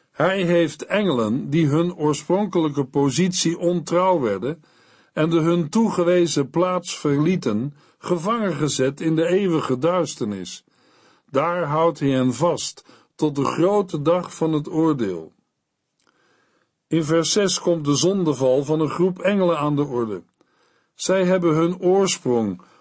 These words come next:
of oorspronkelijke positie niet bewaard.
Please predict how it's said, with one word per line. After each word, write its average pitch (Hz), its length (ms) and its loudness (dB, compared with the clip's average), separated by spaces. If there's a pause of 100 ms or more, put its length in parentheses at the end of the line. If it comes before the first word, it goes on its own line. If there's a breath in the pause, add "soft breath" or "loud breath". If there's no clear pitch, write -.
(120)
of 165 420 -2
oorspronkelijke 156 1000 0
positie 139 760 0
niet 139 300 0
bewaard. 127 600 -2